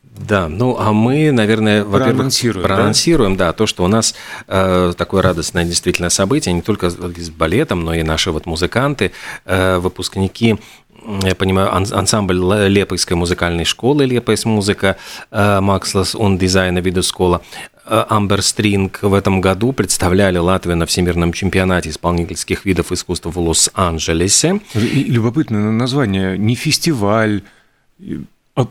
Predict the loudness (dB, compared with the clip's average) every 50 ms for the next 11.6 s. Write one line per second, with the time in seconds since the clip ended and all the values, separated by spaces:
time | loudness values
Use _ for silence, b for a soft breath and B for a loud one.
0 | -4 -6 -2 0 2 2 2 4 4 4 4 4 4 2 2 0 -2 -4 -6 -4
1 | -4 -2 -2 0 0 0 0 2 0 0 0 0 -2 -2 0 2 2 2 2 0
2 | -2 -2 0 2 4 4 4 4 4 2 2 -2 0 -2 0 0 2 2 2 2
3 | 2 0 0 2 2 0 2 2 2 2 2 2 0 0 -2 -4 -2 -2 -2 0
4 | 0 0 2 2 2 0 0 -4 -20 -10 -6 -4 0 0 2 2 2 4 4 4
5 | 4 4 2 2 2 2 2 4 4 4 4 4 4 2 2 2 2 0 0 0
6 | 2 0 0 0 0 0 2 2 4 2 2 2 2 2 2 4 4 4 2 2
7 | 0 -6 B B B B B B B B B B _ 0 2 4 4 4 4 4
8 | 2 2 2 2 4 4 4 4 2 0 -4 -4 -4 -2 0 0 0 -2 0 0
9 | 0 2 2 0 0 -2 -2 -2 0 0 0 0 2 2 2 4 6 4 4 4
10 | 4 2 2 2 2 2 2 2 0 2 2 2 2 2 2 2 2 4 4 4
11 | 2 2 2 0 -2 -2 -2 -2 -2 -4 -6